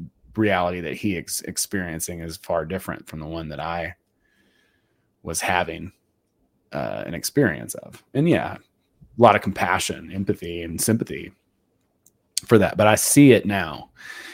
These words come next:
You know, and I don't know that I would have seen that without the insight of the book, right? Like, so, yeah. So those signs are largely self,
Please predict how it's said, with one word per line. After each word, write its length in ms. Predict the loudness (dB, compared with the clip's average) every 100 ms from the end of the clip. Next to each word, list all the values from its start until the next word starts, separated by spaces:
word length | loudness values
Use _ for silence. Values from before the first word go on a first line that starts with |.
| 0
You 60 | 4
know, 100 | 4
and 80 |
I 100 | 6
don't 180 | 6 8
know 140 | 8 10
that 100 | 10
I 60 |
would 160 | 8 6
have 100 | 4
seen 260 | 4 6
that 300 | 6 2 -2 _ _
without 380 | -2 0 0 -4 -6
the 120 | -2
insight 380 | -2 0 0 -2
of 40 |
the 60 | -4
book, 360 | 0 0 0 -8
right? 240 | -12 -12
Like, 260 | -14 -16 -20 _
so, 360 | -8 -6 -6 -10 _ -20 -20 -20 _ _ _ _ _ _ _ _
yeah. 300 | 0 2 0 -4
So 220 | 4 10
those 240 | 12 12
signs 760 | 10 8 8 6 4 0 -2 -6 -10 -20 _ _ _ _ 2
are 640 | 4 6 6 2 0 -6 -14
largely 540 | 2 4 6 4 0 0
self, 800 | -4 0 2 2 0 -6 -18